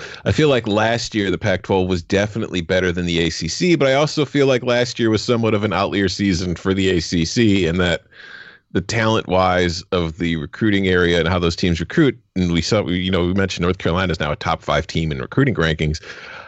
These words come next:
I think it's a matter of time just based on resources before the A C C passes it up, because the Pac-twelve has been, has, has been documented in so many places is falling further and further behind from a resource standpoint, not as far as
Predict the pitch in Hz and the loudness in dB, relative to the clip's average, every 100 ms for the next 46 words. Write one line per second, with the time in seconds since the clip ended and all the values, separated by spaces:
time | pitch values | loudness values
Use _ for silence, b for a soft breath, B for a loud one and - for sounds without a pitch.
0 | B _ 110 110 151 165 160 143 123 120 | B _ -4 0 0 0 0 0 2 2
1 | 123 120 117 123 117 110 127 - 120 156 | 2 2 0 -2 -2 -2 -4 0 0 0
2 | - 131 123 98 143 190 - 90 90 98 | -2 -4 -2 -2 -2 -2 -2 -2 0 -2
3 | 101 127 - _ - 117 110 107 135 139 | -4 -4 -12 _ -2 -2 2 2 4 4
4 | 98 110 - 113 120 113 104 95 104 101 | 2 0 -2 -4 -4 -2 0 0 0 -2
5 | 107 170 85 - 107 98 120 135 190 - | 0 -2 -4 -8 -6 -6 -4 -4 -2 0
6 | 190 175 127 110 104 113 107 104 107 - | 2 2 0 -2 -2 -4 -2 -2 -2 -2
7 | 117 139 143 131 113 117 139 113 104 98 | 0 0 0 -2 0 0 -2 -2 0 0
8 | 80 - 147 131 127 139 - 101 B B | -2 0 2 2 2 2 2 -2 B B
9 | B B B B B _ _ 123 120 101 | B B B B B _ _ 2 2 2
10 | - - 156 208 202 180 - 160 175 175 | -4 2 4 4 4 2 2 2 4 4
11 | 151 147 147 139 139 131 131 131 131 123 | 2 2 2 2 0 0 0 -2 0 0
12 | 131 107 131 180 - 123 101 90 - 98 | 0 0 0 0 0 2 2 2 0 -2
13 | 80 82 71 127 156 151 147 131 123 113 | 0 -2 -2 0 0 0 2 4 2 -2